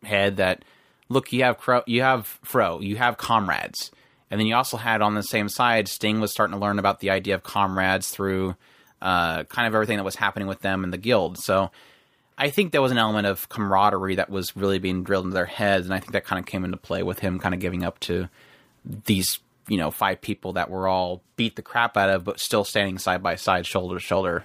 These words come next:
in the end. So it, it was kinda cool in, the, in that last moment. But then, of course, uh, Miliana shows up and has Lecter with him, and that was a nice sappy moment to conclude the, the entire game's Fairy Tales number one again.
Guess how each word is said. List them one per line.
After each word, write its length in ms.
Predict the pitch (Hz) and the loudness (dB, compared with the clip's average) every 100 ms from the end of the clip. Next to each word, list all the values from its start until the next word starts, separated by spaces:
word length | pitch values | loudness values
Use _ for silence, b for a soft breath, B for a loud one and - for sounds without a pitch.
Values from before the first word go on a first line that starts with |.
| - | -4
in 120 | 92 | -2
the 140 | 92 95 | 0 0
end. 240 | 90 92 | 0 -2
So 280 | - 95 92 B B B B B B B B B _ | 0 0 -2 B B B B B B B B B _
it, 100 | 226 | 2
it 160 | 240 214 | 2 4
was 140 | 190 | 2
kinda 200 | - 120 | 2 0
cool 300 | - 90 92 101 | 0 -6 -8 -6
in, 80 | 92 | -8
the, 80 | - | -4
in 100 | 92 | -4
that 140 | 87 - | -4 -6
last 280 | 90 - | -8 -8
moment. 280 | 87 92 - | -8 -8 -8
But 120 | - 90 | -8 -2
then, 100 | 110 | 0
of 60 | |
course, 400 | 113 101 - - - _ _ _ _ _ _ _ _ - | 2 2 0 -8 -12 _ _ _ _ _ _ _ _ -4
uh, 320 | 90 71 58 - _ - | -2 -2 -6 -14 _ -2
Miliana 400 | 110 101 98 92 | 2 4 2 0
shows 300 | - 92 87 | 0 -2 0
up 220 | 90 - | -2 -2
and 260 | 90 92 101 _ _ | -6 -6 -10 _ _
has 360 | - 95 92 90 | -4 -2 -2 -4
Lecter 320 | 92 90 - | -6 -4 -4
with 180 | 92 87 | -4 -4
him, 240 | - 92 92 | -4 -2 -2
and 200 | 95 95 | -4 -6
that 100 | - | -6
was 140 | 95 | -6
a 200 | 95 95 - - | -6 -8 -12 -2
nice 240 | 104 98 | -2 0
sappy 360 | - 107 - 101 | -2 -2 -2 -2
moment 320 | 101 98 101 | 0 -2 -4
to 280 | - 95 92 b b b | -6 -6 -6 b b b
conclude 460 | - 123 - 123 113 | -6 -2 4 4 4
the, 160 | 110 113 - | 2 -2 -4
the 240 | 113 107 113 | -2 -2 -4
entire 560 | 104 - 123 117 110 - | -4 2 4 2 0 -6
game's 560 | 107 113 110 110 - - _ _ | -2 0 2 0 -4 -12 _ _
Fairy 240 | - 120 117 | 2 4 4
Tales 320 | 135 120 117 | 2 2 2
number 180 | 120 117 | 2 2
one 220 | 117 120 | 2 2
again. 520 | 104 113 117 117 | 2 4 4 2